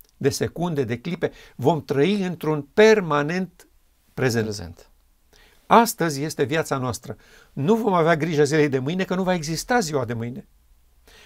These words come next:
Speaker 1: În universul neprihănit al lui Dumnezeu nu există decât un prezent perfect, fericit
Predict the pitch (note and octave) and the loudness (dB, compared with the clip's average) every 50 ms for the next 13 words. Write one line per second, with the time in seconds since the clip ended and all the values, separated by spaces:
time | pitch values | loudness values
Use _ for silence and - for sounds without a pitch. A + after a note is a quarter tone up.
0 | _ - D3+ D3 C#3+ C#3+ C#3 C3+ C3+ A3+ - - - F3+ E3+ D#3+ D3 - D3+ - | _ -2 -2 0 0 0 -2 -2 -2 -2 -4 -2 -4 -6 -4 -4 -4 -4 -4 -6
1 | D#3 F3 F3+ - G3+ D#3+ D3+ D3+ C#3 C3+ C3 C3 B2 G3+ G#3+ G#3 A3 G#3+ G3+ F#3 | -6 -6 -6 -6 -6 -4 -4 -6 -6 -6 -8 -6 -4 -4 -2 0 -2 -2 -2 -4
2 | G#3+ G3+ - - F#3 D3 D#3+ C#3+ - A3+ A3 - - - - - _ _ _ _ | -6 -6 -4 -4 -2 -2 -2 0 2 0 0 0 -6 -20 -20 -20 _ _ _ _
3 | _ - F3+ F3 E3+ E3+ - C#3+ C#3 B2+ A#2+ F3 G3+ G#3 G3+ - D#3+ D3+ C3+ A#2 | _ -6 -6 -6 -4 -4 -2 0 0 0 0 0 -2 -2 -2 0 0 0 0 -2
4 | - - A3+ A3+ A3+ _ _ - _ - F#3+ E3+ D#3 D3 C3+ A#2+ - A3 A3 - | -2 0 0 0 0 _ _ -18 _ -4 -2 0 0 0 -2 -4 -4 -4 -4 -6